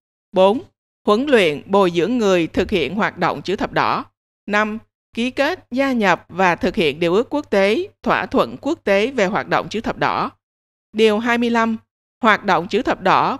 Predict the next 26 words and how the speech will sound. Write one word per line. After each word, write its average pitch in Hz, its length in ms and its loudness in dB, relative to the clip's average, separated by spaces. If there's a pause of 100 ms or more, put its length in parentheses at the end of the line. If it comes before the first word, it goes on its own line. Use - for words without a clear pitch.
của 151 300 2
tổ 143 180 0
chức - 160 -8
quốc 311 220 -4
tế, 214 380 2 (160)
tổ - 240 2
chức, - 360 -6
cá 208 180 -2
nhân 240 340 -2
nước 302 180 -2
ngoài 170 280 -4
tại - 200 -4
Việt 175 180 -6
Nam. 196 300 -4 (720)
Tổ 185 180 4
chức 285 260 -2 (160)
thuộc 202 300 2
phong 262 240 0
trào 175 380 2
và 175 220 2
trăng 240 320 -2
lưỡi 190 180 0
liềm 185 240 2
đỏ 151 180 2
quốc - 220 -4
tế 214 320 2